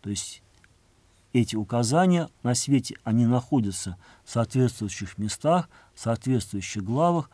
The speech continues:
но если мы их соединим вместе, то окажется, что это связанный текст,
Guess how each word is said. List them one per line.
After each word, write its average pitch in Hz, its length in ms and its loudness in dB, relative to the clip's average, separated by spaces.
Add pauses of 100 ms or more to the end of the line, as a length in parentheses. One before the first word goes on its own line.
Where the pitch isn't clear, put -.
(260)
но 117 100 0
если 127 340 2
мы 104 220 2
их 95 320 -10 (560)
соединим 113 540 0
вместе, 160 580 -2 (300)
то 110 160 -4
окажется, 131 640 -4
что - 160 -10
это 107 180 -10
связанный 98 640 -4
текст, - 520 -8